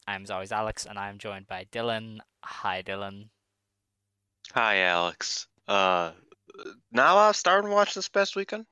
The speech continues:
Speaker 2: because we're doing this a little bit early, obviously. Um, and I did not get to watch most of the shows that, uh, only one of them's out right now,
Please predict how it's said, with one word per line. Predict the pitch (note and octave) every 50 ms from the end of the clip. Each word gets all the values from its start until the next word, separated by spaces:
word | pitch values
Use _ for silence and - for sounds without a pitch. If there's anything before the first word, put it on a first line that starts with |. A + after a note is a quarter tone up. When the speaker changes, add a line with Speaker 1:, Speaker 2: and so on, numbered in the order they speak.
| _ _ _ _ _
Speaker 2:
because | - A2 - - A2 G#2+ G#2 G2+ F#2 -
we're | G2+ G#2 G#2 G2
doing | F#2 - G#2+ G#2+
this | G#2 F#2+ -
a | F#2+
little | F#2+ G#2
bit | G2+ G2
early, | F#2+ G2 G2 G2 F#2+ F#2 F2 - -
obviously. | F#2+ F#2 F2+ F2 - - F#2 E2+ - - - - - - - - - _
Um, | - G2+ F#2 F2 E2+ E2 D#2 D#2 D#2+ - _ _ _ _ _ _ -
and | G#2 F#2+ F2+
I | F#2 F#2
did | F#2 F#2 F2+
not | E2+ E2+ -
get | F#2+ -
to | - F2+
watch | E2+ E2+ E2+ - -
most | F#2+ F2 E2 - -
of | E2+ E2
the | E2 -
shows | - - F2+ F2 E2 E2 - - - - - - - _ _ _ -
that, | F#2 E2 E2 - - _ _ _ _ _ _ _ _ _
uh, | - E2+ - -
only | A2+ A2+ A2
one | G#2 G2+
of | G2
them's | F#2+ F2+ F2 -
out | F#2 F2+
right | F2 E2+ E2 E2+
now, | E2 D#2+